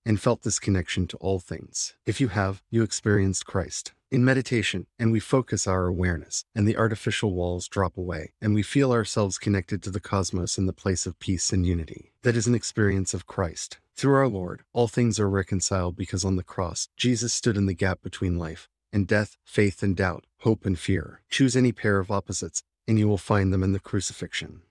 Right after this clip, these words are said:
But he did not just stand there, he transcended them all. In that singular moment of sacrifice,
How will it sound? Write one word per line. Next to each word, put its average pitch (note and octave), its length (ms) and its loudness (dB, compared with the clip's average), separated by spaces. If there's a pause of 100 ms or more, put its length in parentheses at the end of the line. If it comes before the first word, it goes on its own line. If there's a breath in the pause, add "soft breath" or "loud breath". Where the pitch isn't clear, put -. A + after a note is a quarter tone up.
(100)
But A#2+ 100 2
he C3 80 4
did B2 180 2
not A#2+ 180 2
just - 200 -4
stand G2 360 2
there, F#2 280 0
he - 140 -2
transcended F#2+ 580 0
them F#2 180 -2
all. E2 340 -10 (180)
In B2 80 4
that B2 160 2
singular C#3 460 2
moment G2 320 2
of G2 100 -8
sacrifice, F#2 760 -4